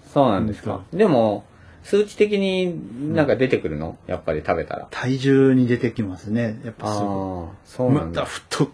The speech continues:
Speaker 2: た」とか言って怒られる。
Speaker 1: あ、そうなんですか。
Speaker 2: うん。
Speaker 1: でもそんな増減ないでしょ？あったとしても。
Speaker 2: でもね、なんかね。
Speaker 1: その一キロぐらいでなんか言われるの？
Speaker 2: 言われますね。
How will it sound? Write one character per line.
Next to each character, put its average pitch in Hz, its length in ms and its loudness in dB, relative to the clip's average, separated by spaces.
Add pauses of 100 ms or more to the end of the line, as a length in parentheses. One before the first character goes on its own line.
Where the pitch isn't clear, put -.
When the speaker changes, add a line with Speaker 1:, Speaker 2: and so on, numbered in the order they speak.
(160)
Speaker 2:
た」 - 140 4 (260)
と - 60 -20
か - 20 -
言 107 80 -6
っ 107 40 -8
て - 120 -8
怒 107 160 -2
ら 113 100 2
れ 110 60 0
る。 92 100 -12 (180)
Speaker 1:
あ、 117 120 -4
そ 151 200 2
う 143 40 4
な 110 100 0
ん 90 60 -4
で 90 80 -2
す - 100 -8
か。 - 80 -8
Speaker 2:
う - 60 -6
ん。 98 340 -12 (380)
Speaker 1:
で 220 80 6
も 165 100 2
そ 226 220 -2
ん 269 100 0
な 269 160 4
増 240 200 10
減 220 200 2
な 143 120 4
い 120 80 4
で 85 60 0
し - 80 -6
ょ？ 78 200 -6 (240)
あ 127 80 2
っ - 100 -8
た 110 120 2
と 90 120 -6
し - 80 -18
て 90 80 -6
も。 73 180 -10 (800)
Speaker 2:
で 131 200 4
も 131 120 4
ね、 113 320 0 (840)
な 151 80 2
ん - 40 4
か 135 60 2
ね。 147 80 4
Speaker 1:
そ - 80 -6
の - 40 -10
一 - 40 -8
キ 180 80 8
ロ 175 140 6
ぐ 170 100 6
ら 131 80 10
い 107 40 8
で 101 120 2
な 110 80 2
ん - 20 -4
か 95 80 -2
言 90 60 2
わ 95 80 4
れ 101 80 0
る 82 100 -6
の？ - 140 -14 (200)
Speaker 2:
言 123 100 4
わ 117 120 4
れ 113 160 2
ま 110 140 -4
す - 100 -16
ね。 120 80 -14